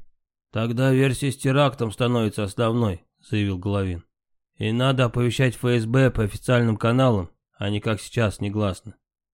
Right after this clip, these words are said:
«Пожалуй. Зато не надо ломать голову над поиском природного источника заражения. Вы, генерал, тогда этим и займитесь», —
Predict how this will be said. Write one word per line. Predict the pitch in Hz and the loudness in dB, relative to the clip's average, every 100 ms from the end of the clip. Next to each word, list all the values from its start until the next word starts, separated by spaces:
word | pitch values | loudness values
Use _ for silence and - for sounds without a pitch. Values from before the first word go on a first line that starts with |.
| _ _ _ _ _ | _ _ _ _ _
«Пожалуй. | 104 113 123 131 131 113 92 _ _ _ | -6 -4 -2 0 0 0 -4 _ _ _
Зато | - 110 151 156 | -8 -6 -4 -2
не | 139 | 0
надо | 151 135 | 0 0
ломать | 135 139 143 120 | 2 2 2 0
голову | 123 151 135 | 2 2 2
над | 120 113 - | 2 0 0
поиском | 139 135 127 117 | 0 2 -2 -4
природного | 123 123 135 123 123 | -2 2 2 2 0
источника | 113 135 120 127 113 | 0 -2 -2 -2 -4
заражения. | 117 131 127 127 101 85 - _ _ _ _ _ | 0 2 2 2 0 -4 -12 _ _ _ _ _
Вы, | - 143 151 | -4 -2 0
генерал, | 135 135 139 156 127 | 0 2 2 2 2
тогда | - 123 127 143 | -2 -4 0 0
этим | 135 131 131 | 0 0 0
и | |
займитесь», — | 123 135 143 143 - - | 2 2 2 0 -2 -10